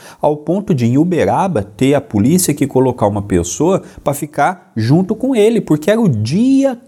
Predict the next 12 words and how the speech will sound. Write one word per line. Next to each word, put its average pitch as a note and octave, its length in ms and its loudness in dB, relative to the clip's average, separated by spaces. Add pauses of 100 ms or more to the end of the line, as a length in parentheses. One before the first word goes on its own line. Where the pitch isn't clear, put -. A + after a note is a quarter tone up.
todo F#3 400 0
o F#3 60 -2
Chico D#3+ 500 0
sendo C#3+ 400 0
assediado C3 840 -2 (320)
por C4 160 2
uma A#3 160 2
mãe F3+ 300 0
que F3 100 -8
perdeu C#3 320 0
um C3+ 80 0
filho, B2+ 520 2